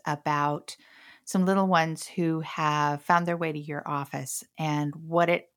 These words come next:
what your experience working with them has been like. Maybe just tell us a story or two.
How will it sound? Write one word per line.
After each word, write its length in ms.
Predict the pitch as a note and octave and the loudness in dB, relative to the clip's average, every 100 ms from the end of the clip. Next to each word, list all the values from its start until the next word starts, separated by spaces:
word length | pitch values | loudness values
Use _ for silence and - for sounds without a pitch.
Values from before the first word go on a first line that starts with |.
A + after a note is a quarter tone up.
| _ | _
what 220 | F3 F#3+ - | 2 2 4
your 120 | F3+ | 2
experience 680 | - - D#3+ D#3 D3 C#3+ - | 0 -6 -4 -2 -2 -4 -8
working 280 | D3 D#3 | -8 -8
with 160 | D3 C#3+ | -8 -8
them 160 | C#3 C3+ | -8 -8
has 140 | C3 | -8
been 260 | C#3 C3+ C3+ | -10 -8 -8
like. 340 | - - - _ _ _ _ - | -12 -16 -20 _ _ _ _ -4
Maybe 160 | G#3 | -2
just 220 | A3+ A3 - | 0 -4 -2
tell 180 | G#3 | 0
us 140 | G3 F3+ | 0 -4
a 60 | |
story 360 | D#3 - D3 D3 | -8 -6 -4 -4
or 100 | B2+ | -6
two. 340 | - B2+ E3 | -10 -12 -14